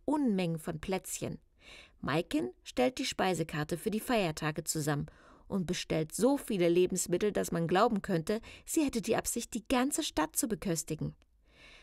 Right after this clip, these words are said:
Mama kauft Weihnachtsgeschenke ein, die sie am nächsten Tag bestimmt wieder umtauscht. Und Papa liest. Das Großreinemachen ist beendet.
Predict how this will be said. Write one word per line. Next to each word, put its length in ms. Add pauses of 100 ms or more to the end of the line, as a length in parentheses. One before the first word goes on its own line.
(140)
Mama 260
kauft 300
Weihnachtsgeschenke 800
ein, 260 (360)
die 80
sie 120
am 80
nächsten 540
Tag 280
bestimmt 560
wieder 200
umtauscht. 600 (380)
Und 200
Papa 340 (880)
liest. 640 (1600)
Das 240
Großreinemachen 880
ist 160
beendet. 560